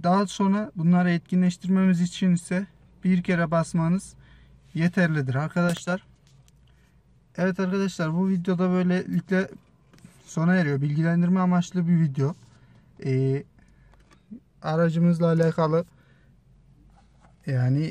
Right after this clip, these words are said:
e, anlamadığımız, bilemediğimiz illaki ye-, yerler oluyor, konular oluyor.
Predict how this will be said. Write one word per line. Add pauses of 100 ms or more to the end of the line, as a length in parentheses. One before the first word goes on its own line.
e, (520)
anlamadığımız,
bilemediğimiz (240)
illaki
ye-, (100)
yerler
oluyor,
konular
oluyor.